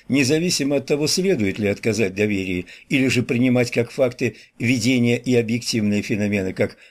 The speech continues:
отцов-отшельников, так и иерофантов святилищ. Великолепная образность, применённая Проклом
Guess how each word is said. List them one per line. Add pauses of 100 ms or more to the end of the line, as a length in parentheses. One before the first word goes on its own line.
(140)
отцов-отшельников,
так
и
иерофантов
святилищ. (400)
Великолепная
образность,
применённая
Проклом